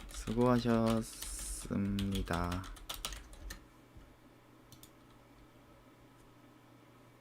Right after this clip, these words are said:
당 떨어져서 과자 먹는 중.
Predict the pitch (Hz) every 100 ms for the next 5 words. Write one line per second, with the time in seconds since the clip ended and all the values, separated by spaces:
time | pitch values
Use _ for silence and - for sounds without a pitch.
0 | - - 107 110 139 143 139 135 127 101
1 | 98 117 120 113 104 92 92 92 87 82
2 | 82